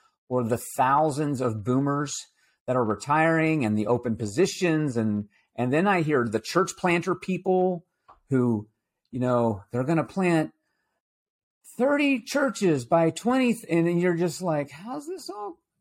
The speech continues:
gonna happen?" And then I get down in the weeds at a great church of seven hundred that's gonna launch a campus next year, and they got three open positions now, and they need to hire five, and they have,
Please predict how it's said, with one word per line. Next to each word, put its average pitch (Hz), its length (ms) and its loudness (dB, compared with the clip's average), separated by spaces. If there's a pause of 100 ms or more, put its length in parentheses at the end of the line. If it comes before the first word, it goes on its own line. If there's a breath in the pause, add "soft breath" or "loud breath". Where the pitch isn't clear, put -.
(300)
gonna 247 180 -4
happen?" 185 380 -2
And 135 180 0
then 175 120 2
I 254 100 2
get 196 200 0
down 170 260 2
in 156 100 4
the 127 100 2
weeds 117 560 -2 (440)
at 120 100 -12
a 113 40 -18
great 170 380 0
church 175 340 -2
of 95 160 -10
seven 151 460 -2
hundred 117 500 -4 (360)
that's 120 160 -12
gonna 127 180 -2
launch 127 340 0
a - 60 -12
campus 147 480 -6
next 131 320 -4
year, 127 260 0
and 123 120 0
they 113 80 -2
got 113 200 -4
three 185 280 0
open 165 260 -2
positions 123 540 -6
now, 135 420 0
and 120 80 -2
they 113 60 -2
need 147 160 -2
to 139 80 -4
hire 135 240 -2
five, 127 340 -2 (340 soft breath)
and 160 140 -2
they 214 60 2
have, 127 160 -2